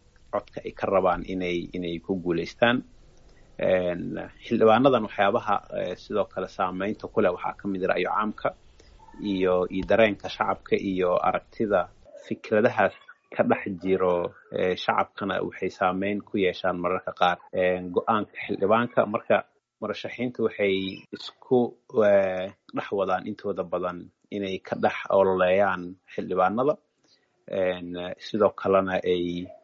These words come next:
ay aragtida shacabka iyo, iyo dareenka shacabkana soo jiitaan oo barnaamijyo maaragtay,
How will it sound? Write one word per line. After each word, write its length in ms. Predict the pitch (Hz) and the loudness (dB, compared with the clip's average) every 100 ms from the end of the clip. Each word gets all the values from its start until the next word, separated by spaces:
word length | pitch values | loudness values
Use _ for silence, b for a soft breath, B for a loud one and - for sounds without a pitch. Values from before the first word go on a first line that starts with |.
| _ - | _ -8
ay 160 | - 90 90 | -2 0 0
aragtida 460 | - 95 - 117 101 | 2 2 0 0 0
shacabka 500 | - 104 92 - 101 | 2 -2 -2 -4 -6
iyo, 580 | 98 92 92 90 87 90 | -4 -2 0 0 0 -2
iyo 140 | 92 87 | -4 -2
dareenka 420 | 95 104 98 - | 2 2 0 -4
shacabkana 460 | - 95 - 95 | -4 -2 -4 -6
soo 180 | 90 98 | -2 -2
jiitaan 520 | 92 92 - 127 143 170 b b b b | 0 -4 2 4 4 -2 b b b b
oo 80 | 101 | 0
barnaamijyo 840 | 98 95 95 95 92 92 110 - | 2 2 2 2 -2 4 4 4
maaragtay, 640 | 101 98 92 90 - 92 | 0 0 2 0 -2 -4